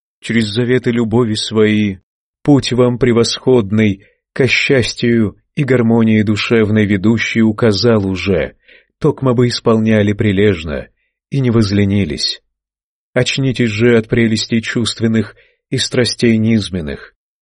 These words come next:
и искусы все припорочные мира тленного, вашими же страстями низкими и порожденные, от себя отриньте решительно. Всех вас враз к себе призываю,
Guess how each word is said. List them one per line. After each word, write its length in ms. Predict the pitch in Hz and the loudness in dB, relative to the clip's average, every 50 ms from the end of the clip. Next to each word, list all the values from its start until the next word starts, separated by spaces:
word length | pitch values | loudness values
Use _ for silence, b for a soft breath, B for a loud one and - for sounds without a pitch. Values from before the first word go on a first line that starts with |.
| _ _ _ | _ _ _
и 180 | 156 143 135 123 | -4 -2 -2 -2
искусы 480 | 113 - - - 131 120 - - 127 | -2 -4 -4 -2 -2 -2 0 -2 -2
все 320 | 113 - - - 117 117 110 | -2 -2 -2 0 0 0 0
припорочные 840 | - 117 113 - 110 113 120 120 117 - - - 117 113 113 110 | 0 -2 0 0 0 2 2 0 0 -2 -2 -2 0 2 4 4
мира 340 | 110 107 107 117 117 113 107 | 4 4 4 2 2 2 0
тленного, 760 | 101 - 113 110 117 117 107 98 92 85 82 76 73 67 65 - _ _ _ _ _ _ _ _ - | 0 2 2 2 4 2 2 2 0 0 -2 -2 -2 -4 -4 -6 _ _ _ _ _ _ _ _ -18
вашими 500 | - 60 62 73 110 107 - - 113 110 | -14 -8 -4 -4 -2 -2 0 0 2 2
же 180 | 104 104 117 110 | 2 2 0 -2
страстями 640 | - - 113 110 107 - - - 117 107 104 107 | -2 -2 -2 -2 -2 -2 -2 0 2 2 2 2
низкими 600 | 104 98 95 101 107 - - - 113 104 104 104 | 2 2 2 0 0 -2 -2 -2 0 2 2 2
и 40 | 104 | 0
порожденные, 1000 | 98 - 98 101 95 85 80 73 104 113 113 107 104 104 107 110 107 104 98 - b b b b b b b b | 0 0 0 0 0 -2 -4 -2 0 2 2 2 2 2 2 2 2 0 0 -4 b b b b b b b b
от 140 | 147 131 - | -6 -4 -4
себя 600 | - - - 120 110 101 107 110 110 104 92 - _ _ _ _ _ _ _ | -4 -4 -2 -2 0 2 2 2 2 2 0 -4 _ _ _ _ _ _ _
отриньте 600 | - 139 127 - - 110 110 107 104 98 - 110 | -4 -4 -4 -2 0 0 2 2 2 0 0 0
решительно. 880 | 95 98 95 - - - 113 104 - 101 85 76 73 69 - - - - _ _ _ _ _ _ _ _ _ _ _ _ _ _ _ _ _ _ | 0 0 0 -2 -2 0 0 0 -2 -4 -6 -6 -6 -6 -8 -8 -10 -14 _ _ _ _ _ _ _ _ _ _ _ _ _ _ _ _ _ _
Всех 380 | - - - 151 139 113 - - | -6 -2 0 0 0 0 0 0
вас 380 | 123 131 127 120 117 - - | 0 2 2 2 0 -2 -4
враз 480 | - 69 65 65 76 104 120 123 - - | -8 -10 -10 -6 -4 -2 -2 -2 -4 -6
к 60 | - | -6
себе 360 | - - 120 120 104 120 117 | -4 -2 -2 0 2 2 2
призываю, 840 | 113 120 117 110 95 110 110 95 95 113 123 117 101 92 87 76 - | 2 2 2 2 2 0 0 0 2 2 2 2 2 0 -2 -6 -8